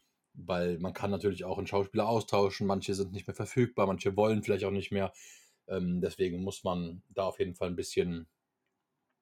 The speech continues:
va-, variieren können und das kann man halt damit. Ähm, hier Carrie Ann Moss war ja, ähm,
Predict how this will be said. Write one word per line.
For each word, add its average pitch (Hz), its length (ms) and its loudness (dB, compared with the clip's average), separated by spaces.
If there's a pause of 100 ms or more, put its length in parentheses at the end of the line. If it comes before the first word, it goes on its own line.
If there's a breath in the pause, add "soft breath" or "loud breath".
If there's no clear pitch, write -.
(380)
va-, 101 220 -2
variieren 101 420 0
können 147 480 0 (300 loud breath)
und 101 180 -4
das - 140 -6
kann - 180 0
man 90 240 -2
halt 82 200 -6
damit. 87 360 -4 (400 soft breath)
Ähm, 87 540 -8 (480)
hier 98 260 2
Carrie 101 380 2
Ann 92 160 -2
Moss 95 400 0
war 92 120 2
ja, 90 480 -4
ähm, 95 300 -12